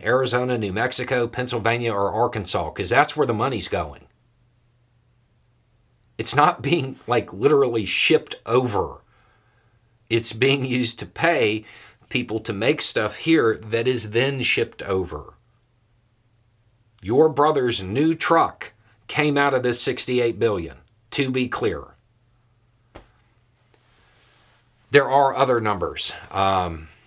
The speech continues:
I, I think all in, it's probably closer to a hundred billion.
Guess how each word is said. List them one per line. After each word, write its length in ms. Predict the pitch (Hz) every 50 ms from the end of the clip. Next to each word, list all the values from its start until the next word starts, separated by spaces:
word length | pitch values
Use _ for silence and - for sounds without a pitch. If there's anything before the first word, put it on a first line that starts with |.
| _ _ - - -
I, 220 | 131 139 123 120
I 40 | 139
think 220 | 139 180 170 - -
all 380 | - 120 123 135 139 131 120 - -
in, 480 | 104 107 104 110 117 123 131 139 131 - - _ _ _ _ _
it's 220 | - 113 113 113 -
probably 580 | - - - - 147 151 151 156 110 113 107
closer 460 | 92 - - 107 110 110 - - 107 92
to 160 | - 104 90
a 60 | 85
hundred 480 | - - 104 95 85 90 87 78 78 - _ _ _ _ _ -
billion. 400 | - 87 80 76 73 - - -